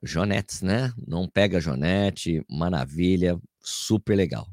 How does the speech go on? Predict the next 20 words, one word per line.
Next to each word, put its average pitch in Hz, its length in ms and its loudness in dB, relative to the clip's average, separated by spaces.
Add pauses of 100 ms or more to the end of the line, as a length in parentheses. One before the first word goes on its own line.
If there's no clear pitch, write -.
tá - 100 -20
bom? 127 220 2 (1160)
Agora, 127 340 8 (420)
a 117 80 -2
parte 139 380 4
que 139 340 4
mais 143 280 4
<laughs> - 20 2
interessa 139 420 6
a 101 40 2
galera 101 500 6
é 110 160 4
isso 120 160 2
aqui. 65 340 -2 (640)
E - 60 0
aí, 143 100 6
Sérgio, 107 500 2 (460)
o, 110 760 6 (400)
o - 80 2
amortecimento. 110 760 0